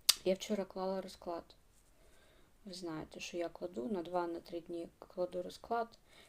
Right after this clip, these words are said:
Звісно, в ідеалі треба класти кожного дня. Летять опять. Але кудись в сторону йшли.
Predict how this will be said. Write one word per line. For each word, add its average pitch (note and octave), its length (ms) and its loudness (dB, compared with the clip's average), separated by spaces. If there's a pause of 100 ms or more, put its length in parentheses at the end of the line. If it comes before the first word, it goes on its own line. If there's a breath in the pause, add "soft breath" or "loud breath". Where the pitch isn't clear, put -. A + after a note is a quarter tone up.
(140)
Звісно, B3 380 8
в E3+ 100 4
ідеалі F#3 480 8
треба F3+ 340 2
класти F3+ 420 2
кожного E3+ 460 -4
дня. E3+ 200 -6 (520)
Летять F3 340 0
опять. - 420 -12 (840)
Але G#3 200 2
кудись F#3+ 400 -4
в - 40 -10
сторону F3 680 -2
йшли. - 360 -8